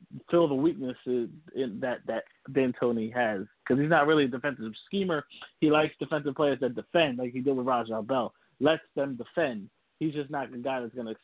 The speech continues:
set up and, and stress on it. He wants people to, to, to just do it, like, naturally. It should be nat-, that's why he got, they, he got the right pieces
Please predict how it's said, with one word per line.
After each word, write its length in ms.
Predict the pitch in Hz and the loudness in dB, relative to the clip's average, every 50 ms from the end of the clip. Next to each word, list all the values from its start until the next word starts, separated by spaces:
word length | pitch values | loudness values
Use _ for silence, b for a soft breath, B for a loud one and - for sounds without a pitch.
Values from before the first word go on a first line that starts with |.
| _ _ | _ _
set 160 | 151 135 120 | 2 4 4
up 160 | 117 110 - _ - | 2 0 -2 _ -2
and, 160 | 113 113 110 | -2 -2 -2
and 180 | 113 117 113 - - | -2 -4 -4 -4 -2
stress 220 | - 151 135 123 - - | 2 2 2 2 0 -6
on 200 | 104 98 95 95 | -8 -8 -8 -10
it. 140 | 82 82 - | -12 -16 -14
He 80 | 120 127 | -10 -6
wants 220 | 127 123 120 - - | -4 -4 -4 -2 -2
people 440 | 135 120 117 110 104 101 101 85 - - | 0 0 0 0 -2 -2 -4 -6 -2 -2
to, 60 | 110 | -2
to, 80 | 107 - - | -2 -2 -2
to 60 | - 117 | -2 2
just 200 | 131 113 - - b b b b b b b b b b _ _ _ _ _ - 127 131 | 2 2 0 0 b b b b b b b b b b _ _ _ _ _ -6 -4 0
do 260 | 123 151 156 147 131 95 | 2 2 2 2 2 0
it, 40 | |
like, 160 | 113 117 110 104 | 0 0 0 0
naturally. 500 | 113 120 120 - - - 113 95 92 82 | 0 -2 -2 -4 -4 -6 -4 -4 -2 -4
It 80 | 87 - | -4 -4
should 120 | - 120 110 | -4 -4 -2
be 220 | 120 113 107 - - | 0 -2 -2 -4 -6
nat-, 220 | 110 107 107 98 - | -6 -6 -6 -4 -4
that's 180 | 120 117 - | -4 -4 -2
why 140 | 143 131 123 | -2 -2 0
he 80 | 120 117 | 0 -2
got, 180 | 123 117 110 | -4 -6 -4
they, 180 | 123 123 127 123 - _ _ | -4 -4 -4 -4 -8 _ _
he 140 | - 131 139 | -8 -6 -2
got 200 | 131 143 139 139 | 2 2 2 2
the 100 | - 135 | 2 0
right 220 | 123 127 123 107 - | 2 2 0 -2 -2
pieces 440 | - 139 127 117 - - 120 110 | -4 -6 -6 -6 -8 -12 -12 -12